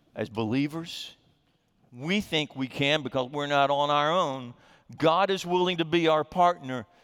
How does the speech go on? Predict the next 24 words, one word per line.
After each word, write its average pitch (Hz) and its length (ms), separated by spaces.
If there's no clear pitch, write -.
but 127 120
let's 143 220
bring 202 340
some 139 280
grit, 135 440
some 160 400
faithfulness. - 1500
That's - 200
what 120 120
the 90 100
Holy 147 400
Spirit 160 580
wants 127 320
to 143 100
see 175 280
in 107 120
us. 76 500
Now, 123 140
let 127 140
me 131 80
get 127 160
real 131 180
specific - 560
here. 87 240